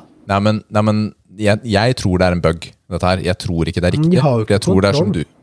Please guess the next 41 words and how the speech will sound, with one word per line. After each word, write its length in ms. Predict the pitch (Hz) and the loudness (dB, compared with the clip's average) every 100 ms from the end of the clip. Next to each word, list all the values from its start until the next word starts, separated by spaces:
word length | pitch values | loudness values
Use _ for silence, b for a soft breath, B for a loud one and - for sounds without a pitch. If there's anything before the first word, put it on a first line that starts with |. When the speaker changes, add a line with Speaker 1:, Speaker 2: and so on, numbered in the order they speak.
| _ _ _ - | _ _ _ -4
Speaker 1:
nei, 140 | 104 | -2
men 100 | 120 | 0
jeg 100 | 117 | -2
tror 200 | - 98 | -2 -2
det 80 | 107 | 0
er 40 | |
som 140 | 104 98 | 0 -2
du 160 | 98 | -2
sier. 400 | 104 120 98 131 - b b b | -2 0 0 0 -4 b b b
Hadde 140 | 113 120 | 0 0
jeg 80 | 117 | 0
kjøpt 280 | - 101 | -2 -2
den 140 | - 90 | 0 0
her 140 | 90 | 2
nå, 240 | 95 147 196 _ _ _ _ _ _ _ | 2 2 -2 _ _ _ _ _ _ _
så 140 | - 104 | -2 2
hadde 140 | 110 | 2
jeg 80 | - | 0
fortsatt 400 | - - - 113 | -4 -2 -2 0
ikke 180 | 98 85 | -2 -2
fått 140 | 92 | -4
spille 220 | - 90 73 | 0 0 0
det. 100 | - - _ _ _ _ _ _ _ | -4 -6 _ _ _ _ _ _ _
Fordi 160 | - 107 | 0 2
jeg 120 | 98 | 2
er 40 | 101 | 2
ganske 260 | 90 - 104 | 0 -2 -2
sikker 180 | 90 | -2
på 80 | - 95 | -2 0
at 20 | |
det 140 | 87 | 2
eventet 500 | 87 80 67 - 117 - _ _ | 2 0 -4 -2 -2 -2 _ _
er 240 | 82 80 87 | -2 0 0
bundet 600 | 87 95 73 76 - - | 0 -2 -2 -4 -6 -8
til 260 | - 80 80 | -2 -2 -2
sesong 320 | - 87 82 | -4 -2 -2
tretten, 360 | - 90 - 165 | 0 -2 0 -2
som 100 | - | -2
ikke 140 | 139 127 | -4 -2
finnes 200 | 92 - | -4 -2
lenger. 240 | 104 196 | -2 -2